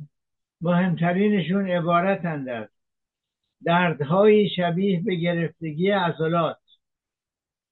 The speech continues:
که می‌تواند منجر به رامبومیولیز بشه. با این حال اثر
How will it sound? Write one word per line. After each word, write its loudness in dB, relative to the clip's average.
که -2
می‌تواند -2
منجر 2
به 2
رامبومیولیز 0
بشه. -6
با 2
این 2
حال 2
اثر 0